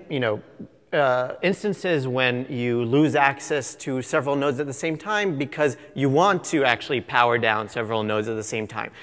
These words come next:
So for example, if you're running a rolling software hardware upgrade, or if you actually just want to power down part of your cluster, you're going to have a situation where some of your nodes are unavailable at the same time.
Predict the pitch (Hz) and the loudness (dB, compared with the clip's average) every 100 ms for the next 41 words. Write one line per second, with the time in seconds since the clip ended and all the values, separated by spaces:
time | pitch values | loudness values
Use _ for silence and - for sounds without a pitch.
0 | - - - 151 127 165 180 165 139 151 | -6 -4 2 2 2 2 2 2 2 2
1 | 131 135 127 120 135 143 120 139 135 135 | 2 0 2 2 2 2 0 -2 -2 0
2 | 123 135 175 160 147 135 135 123 131 117 | 0 4 4 4 2 2 0 0 2 2
3 | 110 - - - - 143 135 151 131 - | 2 -8 -20 -6 0 2 2 2 2 0
4 | 123 117 120 123 123 - 156 175 143 127 | -4 -4 -4 -2 -4 0 2 4 4 2
5 | 120 113 131 120 113 107 226 208 - 151 | 0 -4 -2 0 -2 -2 -2 -2 0 -2
6 | - - - 139 120 143 147 135 120 123 | -2 -16 -8 -2 2 4 2 0 2 2
7 | 120 - 127 - 131 127 120 110 107 147 | 2 -2 -6 -2 -2 0 -4 -6 -4 -2
8 | 135 110 110 107 107 104 - - - - | 0 0 -2 0 0 0 -4 -20 -10 -4
9 | 123 135 127 107 113 107 104 113 113 113 | -2 0 -2 2 2 2 0 -2 -6 -6
10 | - 110 98 135 | -6 -6 -6 -6